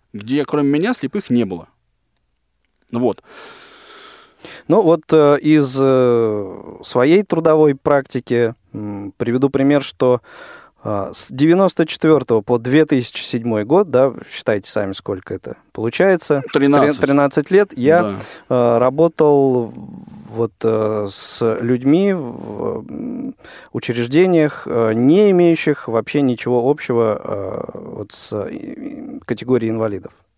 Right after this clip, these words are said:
Speaker 2: Вот. То есть, э, достаточно, достаточно такой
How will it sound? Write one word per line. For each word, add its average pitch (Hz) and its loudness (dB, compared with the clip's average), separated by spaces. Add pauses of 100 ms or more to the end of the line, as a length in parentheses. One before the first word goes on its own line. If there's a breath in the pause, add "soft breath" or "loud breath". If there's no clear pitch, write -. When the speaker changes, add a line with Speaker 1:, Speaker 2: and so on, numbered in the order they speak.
(1400 loud breath)
Speaker 2:
Вот. 98 -4 (580)
То 110 -2
есть, - -4
э, 110 0
достаточно, 127 -2 (960)
достаточно 107 -4
такой 98 -8